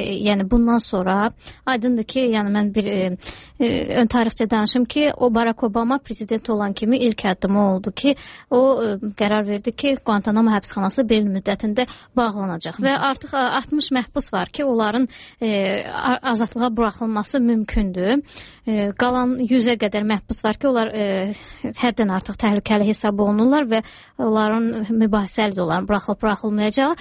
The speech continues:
Amma Associated Press belə bir xəbər yayıb ki, bir sıra ölkələr var ki, onların, e, vətəndaşlarının öz ölkələrinə qayıtması həmin əsirlər üçün təhlükə yarada bilər. Bunlar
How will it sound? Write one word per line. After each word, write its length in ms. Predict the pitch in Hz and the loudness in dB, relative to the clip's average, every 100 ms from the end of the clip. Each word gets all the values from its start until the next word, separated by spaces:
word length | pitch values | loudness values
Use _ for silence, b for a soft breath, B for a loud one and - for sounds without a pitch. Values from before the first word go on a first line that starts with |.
| B B | B B
Amma 280 | - 311 339 277 | -2 2 2 0
Associated 460 | - 311 339 311 - | -4 -6 -8 -6 -4
Press 180 | 311 294 | -2 0
belə 200 | 233 208 190 | -2 -2 -4
bir 120 | 190 | -4
xəbər 300 | 226 208 202 | -2 0 0
yayıb 320 | 196 180 175 | 2 0 -2
ki, 240 | - 226 277 B B 320 | 0 2 0 B B -2
bir 120 | 285 | 0
sıra 180 | 285 262 | 2 0
ölkələr 380 | - 254 247 214 | 0 0 0 0
var 140 | 190 | -4
ki, 220 | - 311 | -2 0
onların, 500 | 277 254 233 240 247 - 233 | 2 2 2 2 0 -2 -4
e, 100 | 202 190 214 | -4 -2 -2
vətəndaşlarının 680 | 214 226 214 240 220 226 247 | 0 0 0 0 0 2 2
öz 120 | 214 | 0
ölkələrinə 400 | 208 220 208 208 208 | 0 0 0 0 0
qayıtması 500 | 233 - 254 - 320 | 0 0 -2 0 0
həmin 240 | 262 285 269 | 2 2 0
əsirlər 340 | - 233 247 269 | -2 -2 -2 -2
üçün 120 | 277 | 0
təhlükə 400 | 269 233 214 220 | 0 0 0 0
yarada 180 | 170 - | -2 -6
bilər. 220 | - 214 | -4 0
Bunlar 360 | 277 285 - | 2 2 -2